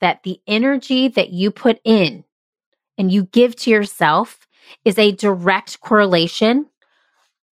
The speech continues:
of what you give to others. And what you give to others defines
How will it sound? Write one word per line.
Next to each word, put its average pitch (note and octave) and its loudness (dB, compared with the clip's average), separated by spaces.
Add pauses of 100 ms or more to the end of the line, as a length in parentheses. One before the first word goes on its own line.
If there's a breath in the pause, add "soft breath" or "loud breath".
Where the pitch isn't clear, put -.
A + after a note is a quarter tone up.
(140)
of F#3+ -2
what F#3+ 0
you F3+ -6
give D#3+ -4
to - -10
others. - -12 (1120)
And G3 2
what A3+ 2
you G#3+ 4
give G3 2
to - -4
others G#3 -4 (400)
defines F3+ -2